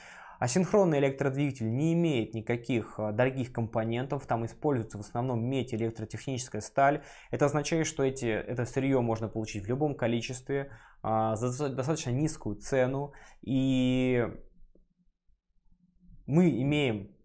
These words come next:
продукт, который можно делать в любом количестве, дешево, в любой точке мира. Так что здесь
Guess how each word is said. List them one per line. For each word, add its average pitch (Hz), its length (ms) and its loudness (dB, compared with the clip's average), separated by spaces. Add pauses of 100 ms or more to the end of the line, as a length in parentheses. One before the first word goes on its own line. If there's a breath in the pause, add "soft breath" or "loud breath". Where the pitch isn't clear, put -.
(420)
продукт, 147 420 4
который 131 300 0
можно 123 260 0
делать 117 240 2
в - 20 -4
любом 147 260 2
количестве, 170 480 0
дешево, 123 520 0
в 110 80 -2
любой 117 240 0
точке 107 300 -6
мира. 95 280 -8 (340 loud breath)
Так 127 160 4
что 127 220 2
здесь 170 560 0